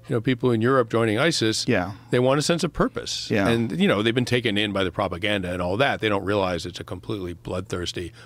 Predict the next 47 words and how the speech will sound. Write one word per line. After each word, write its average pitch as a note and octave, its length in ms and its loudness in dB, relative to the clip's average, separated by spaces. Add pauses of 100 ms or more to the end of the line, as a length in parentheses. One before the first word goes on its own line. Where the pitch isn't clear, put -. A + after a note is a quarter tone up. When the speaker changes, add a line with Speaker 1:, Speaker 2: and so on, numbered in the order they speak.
(100)
Speaker 1:
horrible, F#2 540 -2 (520)
um, F2 420 -8
criminal B2 380 0
group. E2+ 300 -8
But, A2 280 0
but A2 360 -2 (340)
th-, A#2 180 -6
they B2 100 4
want A2 380 0
a B2+ 60 -4
sense F#2+ 360 -4
of G2 80 -6
meaning, A#2+ 320 0
a F2+ 60 -4
sense - 220 -6
of G#2+ 100 -8
purpose. B2+ 320 -4
There B2 100 -2
was G#2 140 -2
a, F#2 100 -2 (480)
um, F2+ 440 0 (480)
great A#2+ 260 0
band G#2 260 0
from F#2+ 160 -4
out F2+ 160 0
here F#2 400 -2 (160)
about F#2 240 -4
fifteen G2+ 340 -8
years F#2+ 160 0
ago F#2 180 -4
called, G2 360 -4
called A2 180 -2
Queens B2 240 0
of G#2 60 -2
the F2+ 60 -6
Stone F2+ 260 -2
Age. - 260 -10
Speaker 2:
Sure, D3+ 220 2
I A#2+ 40 0
love G#2 180 4
Speaker 1:
Right? F#2 40 -2
Speaker 2:
those F2 180 0
Speaker 1:
Yeah, D#2+ 60 0
Speaker 2:
guys. G#2 220 2
Speaker 1:
yeah, F#2+ 60 -2
amazing, G2 440 0
right? G#2+ 180 0